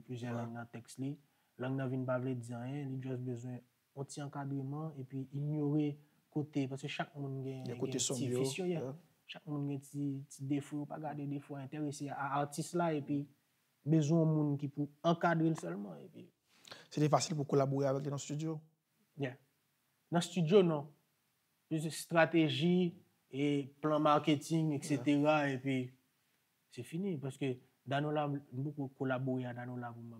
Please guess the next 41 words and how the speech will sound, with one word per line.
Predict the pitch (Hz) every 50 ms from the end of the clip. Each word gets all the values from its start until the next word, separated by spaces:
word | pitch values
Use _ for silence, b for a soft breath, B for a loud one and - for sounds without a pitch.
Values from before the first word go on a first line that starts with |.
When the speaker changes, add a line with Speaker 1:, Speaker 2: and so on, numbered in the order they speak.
| 113 113
Speaker 1:
bay | 113 110 110 110 117 120
direksyon, | 117 120 117 117 120 - - - - 170 175 160 139
nan | 127 123 123
ki, | - - 123 113
Speaker 2:
Ah | - 117
Speaker 1:
ki | 123
Speaker 2:
ouais. | 117
Speaker 1:
sa | - - 117 113
pou | - 123 120
l | 120
fè, | - - 117 113
men | 117 113
ki | 117 131 123
sa, | - 117 113 113 -
se, | 120 123
se, | 120 135 131 120
je | 113 110 131 156 147
fè | 151 185 165
men, | 165 185 220 240 196 160 - - b b b b b b b _ _ -
manik | 180 196 202 - -
fini, | - 196 196 190 196 202
m | 202 185
fè | 196 180 160
pati, | 147 156 151 156 - - 151 147
m | 147 139 135
fè | - - 156
pati | 143 - 160 147 143 - - 156
pa | - 151 147
m | 151 165 175
nan, | 190 202 208 202 - - _ _ _ _ _ -
Speaker 2:
Ou | - 110
Speaker 1:
e | 113
Speaker 2:
voye | 131 131 151
Speaker 1:
pi |
m | 147 135 139
voye | 151 156 151
Speaker 2:
bale. | 151 156
Speaker 1:
bit | 143 - - 135
la | 127 123
ba | 123 123 123 120
li | 117 113